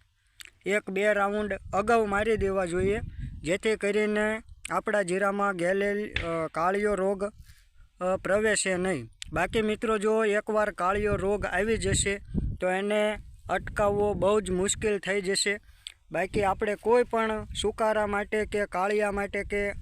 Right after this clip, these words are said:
આગોતરા પગલાં લેવા પડે મિત્રો. એટલે આપણે, અ, પચાસ, પંચાવન દિવસનું જીરું થાય એટલે આપણે અગાઉથી એ દવા ચાલુ કરી દેવી જોઈએ.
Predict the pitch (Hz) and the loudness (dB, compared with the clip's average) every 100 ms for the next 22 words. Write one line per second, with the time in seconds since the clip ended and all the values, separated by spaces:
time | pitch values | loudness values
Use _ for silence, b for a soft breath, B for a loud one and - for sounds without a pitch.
0 | - 175 214 233 220 208 202 202 202 185 | -2 0 2 2 2 -2 -2 -2 -2 0
1 | 190 202 190 190 180 180 - 208 233 B | 0 -2 -2 -4 -2 -4 -2 -2 -2 B
2 | B B B 185 220 208 202 214 208 - | B B B -4 0 0 0 0 -4 -4
3 | 180 185 185 175 190 - 220 214 - - | -6 -2 0 0 -4 0 2 2 0 -4
4 | 190 220 226 226 220 202 202 214 - 202 | -2 -2 2 2 2 0 0 0 0 -2
5 | 170 175 196 196 208 220 175 165 b b | 0 0 0 0 2 2 2 -4 b b
6 | b b b - 196 214 214 208 208 214 | b b b -4 -4 0 2 2 2 0
7 | 214 214 208 - - 180 208 220 214 202 | 0 0 -4 -16 -4 0 6 6 4 0
8 | 208 208 208 _ _ - 196 185 190 196 | 2 0 -6 _ _ -4 -2 2 2 2
9 | 190 180 196 196 196 220 208 196 190 160 | 2 0 0 -2 -2 0 2 2 0 0
10 | 180 190 | 2 2